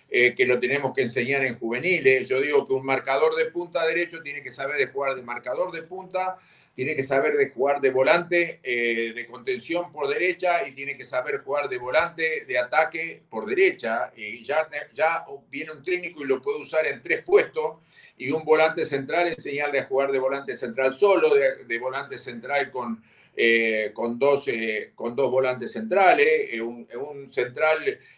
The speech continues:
eh, que normalmente, eh, están acostumbrados a jugar dos centrales, también hay que enseñarle a jugar con, de, de, de, con tres volantes, y si es posible, enseñarle a jugar de marcador de punta para que en cierto momento del partido, si el técnico lo necesita, no tenga que hacer un cambio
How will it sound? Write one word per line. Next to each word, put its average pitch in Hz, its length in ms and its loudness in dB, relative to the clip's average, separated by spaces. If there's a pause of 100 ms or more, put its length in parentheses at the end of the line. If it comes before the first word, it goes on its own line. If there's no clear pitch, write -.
(180)
eh, 117 280 2
que 113 280 -6
normalmente, 127 840 -4
eh, 113 580 0
están 135 240 -2
acostumbrados 131 640 -2
a - 20 -2
jugar 135 300 -4
dos 131 160 -12
centrales, 147 440 -14
también 123 360 -6
hay 117 100 -6
que 113 100 -12
enseñarle 123 480 -6
a 107 120 -6
jugar 120 260 -2
con, - 220 -12 (240)
de, 113 400 2
de, 101 520 2
de, 104 480 0
con 110 200 -4
tres 139 180 4
volantes, 147 560 2
y 117 100 -14
si 139 160 -6
es 139 100 0
posible, 147 640 -6
enseñarle 123 500 -6
a 113 80 -4
jugar 120 280 -2
de 117 100 -8
marcador 113 500 -2
de 120 120 0
punta 143 440 -6
para 107 240 -2
que 113 140 -6
en 113 100 -2
cierto 147 500 -2
momento 139 480 -2
del 123 160 0
partido, 131 520 -4
si 117 120 -8
el 110 140 -8
técnico 135 440 -2
lo 123 120 -4
necesita, 135 580 -2
no 117 140 -6
tenga 120 300 0
que 113 80 -2
hacer 120 260 -2
un 117 140 -6
cambio 147 580 2